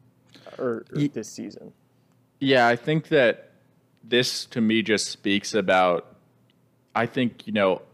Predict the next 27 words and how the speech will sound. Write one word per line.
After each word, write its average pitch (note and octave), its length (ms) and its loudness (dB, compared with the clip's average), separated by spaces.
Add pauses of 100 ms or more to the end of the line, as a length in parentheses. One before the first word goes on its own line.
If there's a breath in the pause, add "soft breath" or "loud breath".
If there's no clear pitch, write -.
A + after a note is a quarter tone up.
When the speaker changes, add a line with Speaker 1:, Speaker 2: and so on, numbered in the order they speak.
Speaker 2:
people A#2 420 -2
talk G#2+ 280 -2
about G#2 200 -2
how G#2+ 240 2
important G2+ 580 -6
A G2+ 160 -2
B F#2+ 300 -4
is F#2 300 -6
for F#2+ 200 -8
the E2 200 -8
offense, F#2 760 -4 (380 soft breath)
but G#2+ 160 -2
that B2 260 2
also A2+ 580 0
plays G#2+ 500 -2
into G2 340 -2
how F#2+ 280 0
well F#2 280 0
the F2 120 -6
defense F2 480 -10
plays, E2 480 -8
because G2 600 -2 (360 soft breath)
when A2 240 0
this B2 240 0
defense C3+ 520 -2
is G#2 220 -4
rested G#2 880 -4